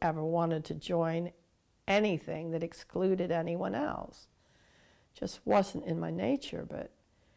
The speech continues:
the mothers and the other girls made it very clear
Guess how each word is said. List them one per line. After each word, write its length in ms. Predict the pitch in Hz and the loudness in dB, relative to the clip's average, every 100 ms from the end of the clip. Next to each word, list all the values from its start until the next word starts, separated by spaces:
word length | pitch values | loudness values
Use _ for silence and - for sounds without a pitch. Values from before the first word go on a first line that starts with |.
| _ _ _ _ _ _ - | _ _ _ _ _ _ -8
the 80 | 180 | 0
mothers 720 | 185 208 202 147 147 - - - | 6 6 6 4 0 -4 -12 -4
and 160 | 170 165 | 0 0
the 100 | 170 | 0
other 180 | 165 | -2
girls 600 | 165 175 175 139 156 - 175 | -2 -2 -2 -2 -6 -12 -10
made 280 | 170 170 160 | -6 -6 -8
it 100 | - | -8
very 560 | 165 165 165 156 160 160 | -4 -2 -2 -2 -4 -6
clear 680 | - 160 147 - - 151 | -8 -8 -6 -8 -10 -14